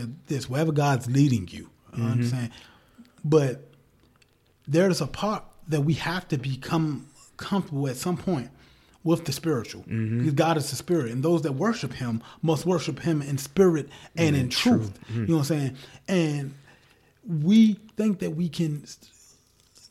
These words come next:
Speaker 1: do minimal spiritual. It's like when you pay your,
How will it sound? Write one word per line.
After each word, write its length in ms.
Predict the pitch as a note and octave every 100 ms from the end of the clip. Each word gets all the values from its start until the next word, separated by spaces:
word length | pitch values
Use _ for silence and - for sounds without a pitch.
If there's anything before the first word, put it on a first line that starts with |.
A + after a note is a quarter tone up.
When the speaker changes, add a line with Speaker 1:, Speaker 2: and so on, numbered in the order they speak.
| D3+
Speaker 1:
do 160 | D3+ D3+
minimal 400 | D#3 D#3 D3 C3
spiritual. 640 | - F3 E3+ D#3 C#3 C#3
It's 80 | C#3
like 220 | C3+ B2+
when 120 | C#3+
you 100 | C#3
pay 140 | C#3 D#3+
your, 340 | C#3 B2+ B2